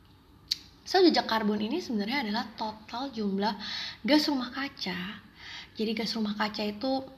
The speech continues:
adalah gas-gas yang, em, menyebabkan perubahan iklim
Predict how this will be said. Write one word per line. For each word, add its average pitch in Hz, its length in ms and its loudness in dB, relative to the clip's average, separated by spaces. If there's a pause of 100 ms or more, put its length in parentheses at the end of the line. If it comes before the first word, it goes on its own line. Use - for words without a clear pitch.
(120)
adalah 214 320 0
gas-gas 214 840 -2
yang, 233 460 0 (160)
em, 208 280 2 (220)
menyebabkan 214 840 0
perubahan 208 400 -2
iklim 214 480 -4